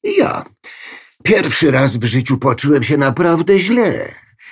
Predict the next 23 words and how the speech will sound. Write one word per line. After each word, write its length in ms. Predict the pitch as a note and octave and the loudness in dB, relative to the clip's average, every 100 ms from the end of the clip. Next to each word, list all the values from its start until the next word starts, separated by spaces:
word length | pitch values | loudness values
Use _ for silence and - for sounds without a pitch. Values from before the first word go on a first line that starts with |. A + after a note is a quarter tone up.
| - | -2
Normalnie 720 | C#3 C3 A#2+ B2+ C#3 D3+ F#3 | 2 4 4 4 4 2 2
to 180 | F3 C#3 | 0 0
mama 460 | A2 A#2 C3+ D#3+ C3+ | 2 2 2 2 2
albo 320 | B2+ A2+ A#2+ | 2 2 0
tata 520 | A2+ G#2 - A#2+ B2+ - | 2 0 0 -2 -2 0
rozdzielali 1000 | F3+ E3+ D3+ D3 G#3 G#3+ G#3+ D3 A#2 F2 | 2 2 -2 0 2 2 2 0 0 -2
nas, 420 | - - - - | -4 -8 -14 -6
tłumaczyli 680 | E3+ F#3 C#3 - C#3+ C3 B2+ | -2 0 0 0 0 2 2
nam, 240 | B2 A#2 | 0 0
że 160 | G#2 F#2 | -2 -6
nie 120 | F#2 | -6
możemy 500 | G2 A2 B2+ A2+ G#2 | -4 0 0 0 0
się 180 | - F#2+ | -2 -4
tak 240 | F#2+ F#2+ | -6 -4
zachowywać, 960 | D#3+ C#3+ F3 B3 E4+ B3+ - - - - - - - - | -2 0 2 4 4 4 0 -10 -18 -18 -18 -16 -14 -2
nakłaniali 1040 | B2+ C#3+ C3+ C#3 A#2+ G#2+ B2 C3 C3 A#2+ A#2+ | 0 2 2 2 2 2 2 4 4 2 2
do 160 | F#2+ | -2
przeproszenia 1040 | - - G#2+ C3+ C#3 B2+ D#3 D#3 C#3+ C#3 C#3 | -4 -4 -2 2 2 2 0 2 2 0 0
się, 260 | C#3 C3+ C3 - - | 0 -2 -2 -12 -6
a 140 | A#2+ A#2 | -2 -2
teraz 440 | - G3 F#3 F3+ | 0 0 0 -2
po 140 | E3+ | -2
prostu 560 | D#3+ F#3 C#4 - F4+ E4 | -2 -2 -4 2 2 2